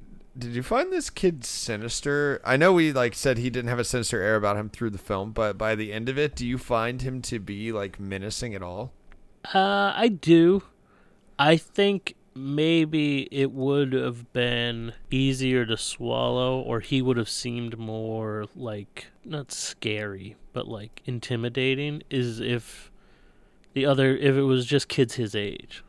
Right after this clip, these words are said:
Speaker 2: Like, if it wasn't his babysitter. If it was just a
Speaker 1: Yeah.
Speaker 2: girl he liked was over his house, and her boyfriend came over who happened to be the same age as this kid.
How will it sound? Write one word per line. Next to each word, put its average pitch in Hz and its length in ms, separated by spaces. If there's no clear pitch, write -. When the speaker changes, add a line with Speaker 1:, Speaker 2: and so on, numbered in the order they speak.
Speaker 2:
Like, 117 100
if 117 100
it 120 60
wasn't 123 260
his 110 100
babysitter. 98 720
If - 140
it 123 60
was 123 120
just 113 260
a 139 40
Speaker 1:
Yeah. 90 140
Speaker 2:
girl 113 240
he 110 120
liked 107 340
was 110 140
over 101 220
his 98 160
house, 98 520
and 110 160
her 117 180
boyfriend 110 480
came 110 160
over 98 240
who 98 180
happened 101 260
to 101 60
be 104 60
the 104 60
same 123 420
age 104 240
as 95 140
this 95 180
kid. 87 360